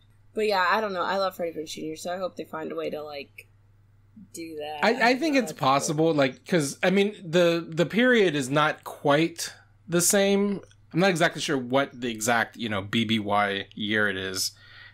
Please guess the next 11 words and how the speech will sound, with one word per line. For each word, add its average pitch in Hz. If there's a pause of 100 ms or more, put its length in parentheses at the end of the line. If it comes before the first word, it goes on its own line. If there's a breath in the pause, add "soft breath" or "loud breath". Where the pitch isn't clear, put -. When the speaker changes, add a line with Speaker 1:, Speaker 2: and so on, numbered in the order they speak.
Speaker 2:
and 110
which 123
Speaker 1:
Mm-hmm. 165
Speaker 2:
season 117
of 98
Rebels. 101 (500 soft breath)
Because 147
Luke 240
is 147
definitely, 131
like, 113